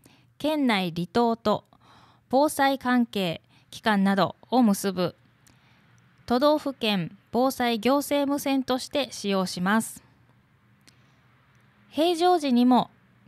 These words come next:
県消防指令センターの消防救急無線など、県民生活を重要な通信、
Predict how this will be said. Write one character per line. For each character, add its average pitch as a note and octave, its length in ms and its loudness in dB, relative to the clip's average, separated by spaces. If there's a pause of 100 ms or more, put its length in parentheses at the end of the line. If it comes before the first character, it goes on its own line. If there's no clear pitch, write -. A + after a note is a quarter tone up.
県 C#4 240 0
消 C#4+ 300 0
防 C#4+ 240 0
指 C#4 140 -6
令 C4 180 0
セ C4 200 -2
ン B3 60 0
タ F#3+ 220 -2
ー - 20 -2
の F3+ 320 -2
消 C4+ 320 0
防 A#3+ 420 0
救 C#4+ 220 -6
急 D4+ 240 -4
無 D4 160 0
線 A#3+ 300 0
な G#3 120 2
ど、 G3+ 200 -2 (760)
県 D4 280 -2
民 D4+ 180 -2
生 D4 240 -2
活 A3 320 -4
を F3 100 -2
重 G3 240 -2
要 C#4+ 220 2
な C4+ 180 0
通 C4 320 -6
信、 - 320 -6